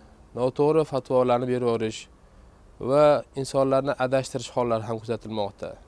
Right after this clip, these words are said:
Bu narsa xususan soxta salafiylar tarafidan biz Qur'on va hadisga to'g'ridan to'g'ri amal qilamiz degan da'volar bilan yoshlarimizni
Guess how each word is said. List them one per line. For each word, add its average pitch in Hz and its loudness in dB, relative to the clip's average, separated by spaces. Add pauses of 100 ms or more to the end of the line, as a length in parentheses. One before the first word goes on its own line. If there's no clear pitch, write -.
(140)
Bu 120 -2
narsa 139 0 (600)
xususan 139 -2 (120)
soxta 123 -4
salafiylar 127 -2
tarafidan 123 -2 (340)
biz 127 -4
Qur'on 127 -2
va 127 -2
hadisga 123 -2 (440)
to'g'ridan 135 -2 (100)
to'g'ri 127 2 (100)
amal 127 0
qilamiz 127 0 (120)
degan 113 0 (120)
da'volar 110 2
bilan 139 2 (520)
yoshlarimizni 123 -2